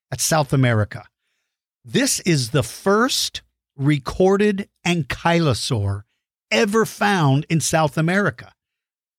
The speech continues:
That's very exciting because up until this, nobody knew that ankylosaurs lived in South America. That,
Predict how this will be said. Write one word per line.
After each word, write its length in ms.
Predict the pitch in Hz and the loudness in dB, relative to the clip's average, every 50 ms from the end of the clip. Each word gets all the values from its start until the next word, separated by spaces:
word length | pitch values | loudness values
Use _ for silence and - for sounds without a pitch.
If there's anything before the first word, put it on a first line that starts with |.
| _ _ _ | _ _ _
That's 380 | 110 139 185 233 247 - - | -2 -2 0 0 -2 -4 -6
very 680 | 135 117 98 110 110 113 131 175 214 240 220 180 151 | -8 -8 -10 -14 -6 0 2 2 4 4 4 2 2
exciting 500 | 135 117 - - - 214 226 233 170 143 | 0 0 -2 -2 -2 0 2 2 2 2
because 320 | 123 127 110 - 131 123 113 | 0 -2 0 0 0 0 2
up 200 | 127 151 - - | 0 0 0 -2
until 240 | 196 - 220 226 208 | -2 0 2 2 2
this, 400 | 220 277 320 285 190 - - - _ _ _ _ _ _ _ _ _ _ _ - | 2 2 2 0 0 -2 -6 -10 _ _ _ _ _ _ _ _ _ _ _ -2
nobody 380 | 123 135 165 170 196 185 190 | 0 0 2 2 2 2 2
knew 240 | 185 180 190 208 208 | 2 2 2 2 2
that 160 | 180 202 196 | 2 2 2
ankylosaurs 840 | 196 202 202 - - - 196 190 214 220 - - - 226 240 240 165 | 2 2 0 0 0 0 0 2 2 0 -2 0 0 0 2 2 2
lived 500 | 175 202 226 294 349 359 320 247 175 - - _ - | 2 2 2 2 2 2 0 -2 -6 -8 -10 _ -4
in 400 | 180 180 170 160 147 135 123 110 - _ _ - | -2 0 2 2 2 2 0 -2 -6 _ _ -12
South 340 | - - 196 160 147 - - | -6 -2 -2 -2 -2 -2 -2
America. 600 | 151 143 143 135 123 117 110 - - 104 87 - _ _ _ _ _ _ _ _ _ - | 0 0 2 2 2 0 -2 -4 -8 -10 -12 -14 _ _ _ _ _ _ _ _ _ -4
That, 240 | 117 147 202 269 | -2 -2 -2 -2